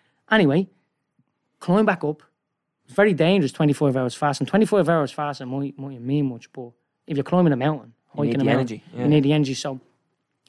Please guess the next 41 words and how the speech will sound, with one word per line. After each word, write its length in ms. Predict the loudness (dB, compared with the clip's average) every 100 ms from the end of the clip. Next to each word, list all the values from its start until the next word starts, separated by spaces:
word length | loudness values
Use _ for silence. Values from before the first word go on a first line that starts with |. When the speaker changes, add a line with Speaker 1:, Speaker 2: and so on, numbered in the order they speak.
| -4
Speaker 1:
went 240 | 0 2
up 120 | 2 0
to 80 |
get 120 | -2 0
water, 400 | 0 0 -2 -10 _ _ _ _ _ _ _ _ _ _
go 160 | 0
back 200 | 2 0 -4
down. 260 | -4 -6 _ _ _ _ _ _ _ _ _ _ _ _ -20 _
Twenty-five 440 | -4 -2 2 2 2
hours, 240 | 0 -4
done 180 | -6 -6
the, 140 | -6
done 180 | -10 -10
the 80 | -8
hike 240 | -8 -10
up, 100 | -12 -16 _
went 140 | -6 -4
back 140 | -4
down. 160 | -6 -6
So 120 | -2
hitting 160 | 0
about 200 | 2 2
thirty-five 400 | 2 -2 -2 -6
hours 200 | -6 -6
into 120 | -6 -8
the 80 | -10
fast, 380 | -12 -12 -18 _ _ _ _ _ _ _ _ _
forty 400 | -4 -2 0 0
hours, 320 | 0 -2 -6 -10 _ _ _ _ _ _ _ _ _ -4
my 100 | 0
mind 320 | 4 4 2
started 320 | 0 0 0
to 60 | -2
go. 300 | 0 -2 -4 _ _ _ _ _ -4
As 200 | -2 0
in, 100 | 0
I 40 |
started 280 | 0 0 2
to 40 | 0
overthink 520 | 0 -4 -4 -4 -4
because 560 | -10 -8 -10 -10 -20